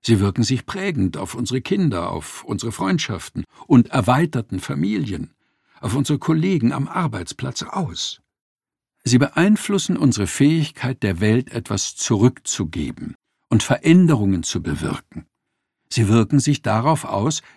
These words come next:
wie wir als Gesellschaft zusammenkommen. Wenn wir lernen, zu Hause besser zu streiten, können wir auch lernen, in unserer Gemeinde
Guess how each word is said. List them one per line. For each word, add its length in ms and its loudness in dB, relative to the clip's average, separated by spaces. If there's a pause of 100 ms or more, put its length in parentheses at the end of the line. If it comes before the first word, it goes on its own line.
wie 300 6
wir 320 4
als 300 -4
Gesellschaft 840 -4
zusammenkommen. 920 -6 (1400)
Wenn 200 6
wir 100 2
lernen, 640 0
zu 240 -4
Hause 320 2
besser 340 -2
zu 140 -10
streiten, 680 -4 (560)
können 360 4
wir 200 0
auch 240 -4
lernen, 600 0
in 180 6
unserer 360 0
Gemeinde 560 2